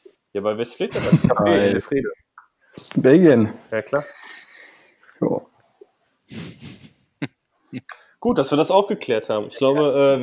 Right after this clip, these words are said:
Speaker 1: wir
Speaker 3: Ich glaub, das ist ein sehr schöner Reisetipp zum Abschluss von unserem, ähm, Reise-Bier-Sommelier Matthias Flugbeil aus Bochum.
Speaker 2: Bochum, wie es auch heißt, ja.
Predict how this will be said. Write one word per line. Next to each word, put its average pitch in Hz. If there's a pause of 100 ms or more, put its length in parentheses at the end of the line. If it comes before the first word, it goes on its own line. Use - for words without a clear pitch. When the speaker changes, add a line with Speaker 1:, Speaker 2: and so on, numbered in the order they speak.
Speaker 1:
wir 202
Speaker 3:
Ich 147
glaub, -
das 180
ist 175
ein 143
sehr 151
schöner 185
Reisetipp 196
zum 165
Abschluss 175
von 190
unserem, 160
ähm, 147
Reise-Bier-Sommelier 156
Matthias 147
Flugbeil 175
aus 139
Bochum. 110
Speaker 2:
Bochum, 113
wie 107
es 104
auch 104
heißt, 90
ja. -